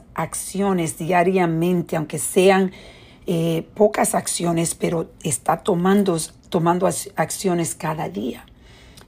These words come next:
entonces no vas a tener los resultados que tú buscas. Y es por eso que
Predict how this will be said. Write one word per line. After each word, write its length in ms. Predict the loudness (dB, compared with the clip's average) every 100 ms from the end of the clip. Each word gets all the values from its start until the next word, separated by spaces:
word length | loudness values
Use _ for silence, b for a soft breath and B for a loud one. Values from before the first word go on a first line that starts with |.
| -8
entonces 760 | -6 0 2 2 2 2 0 B B B 0
no 180 | 2
vas 360 | 4 2 0 -6 -6
a 160 | -6
tener 260 | -2 -2 0
los 160 | -2 -2
resultados 760 | -4 -6 -4 0 0 -2 -6
que 140 | -8 -8
tú 160 | -8
buscas. 420 | -10 -10 -10 -12 -16 -20 -20 -20 b b b b b
Y 140 | 4 6
es 100 | 6
por 180 | 4
eso 300 | 6 4 -2
que 200 | 0 0